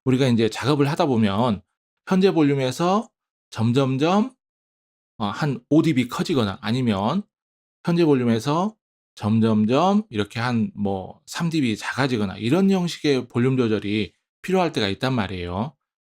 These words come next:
자, 이런 형식의 볼륨 조절은 마우스를 쓸 수 있는 사람들 같은 경우는 그 엔벨롭 그래프를 이렇게 조절해서 아니면 그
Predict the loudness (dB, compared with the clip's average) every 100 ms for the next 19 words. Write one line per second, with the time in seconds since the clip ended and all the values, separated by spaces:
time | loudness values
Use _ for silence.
0 | -8 -2 2 4 2 0 -2 -4 0 0
1 | 2 0 0 0 -2 -6 _ _ -8 -2
2 | -2 0 0 0 0 -2 -2 0 -2 -2
3 | -2 -2 -2 -4 -2 0 0 2 2 2
4 | -2 _ _ -2 -2 -2 -4 0 4 4
5 | 4 0 _ _ -4 0 0 2 2 2
6 | 0 -2 -4 -4 -2 0 0 -2 -10 -4
7 | -2 0 2 2 0 -6 _ _ _ -6
8 | -4 -2 -6 -10